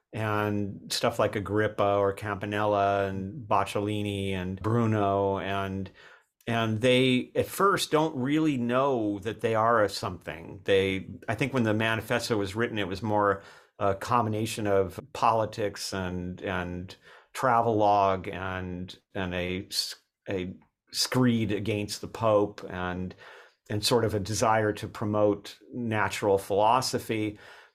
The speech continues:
And I don't think the people or person who wrote it expected the response they got. And one of the responses was that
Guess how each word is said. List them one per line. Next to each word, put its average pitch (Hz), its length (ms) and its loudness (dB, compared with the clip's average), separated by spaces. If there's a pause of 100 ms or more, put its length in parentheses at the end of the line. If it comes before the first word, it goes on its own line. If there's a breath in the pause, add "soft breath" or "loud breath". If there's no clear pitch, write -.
(140)
And 113 340 0
I 127 120 2
don't 165 160 2
think 160 160 2
the 135 60 -4
people 139 300 2
or 123 360 8
person 127 380 -2
who 104 120 -6
wrote 117 340 4
it 95 240 2
expected 107 560 -2
the 98 80 -2
response 135 560 0
they 87 160 0
got. 80 420 -2 (920)
And 110 400 -2 (360 loud breath)
one 156 220 4
of 151 120 2
the 120 160 4
responses 113 800 0
was 101 420 2 (360 soft breath)
that 113 300 0